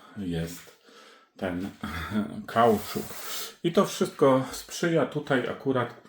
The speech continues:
jakichś wysokich, e, tonów za dużo nie ma.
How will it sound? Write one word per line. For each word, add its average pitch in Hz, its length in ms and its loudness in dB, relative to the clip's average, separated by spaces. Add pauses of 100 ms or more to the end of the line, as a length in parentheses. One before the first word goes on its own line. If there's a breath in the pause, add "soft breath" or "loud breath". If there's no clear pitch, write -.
(1300 loud breath)
jakichś 120 560 0
wysokich, - 720 -4 (520 loud breath)
e, 107 300 2 (120)
tonów 127 380 6
za 113 100 0
dużo 117 340 2
nie 98 260 2
ma. 87 440 -2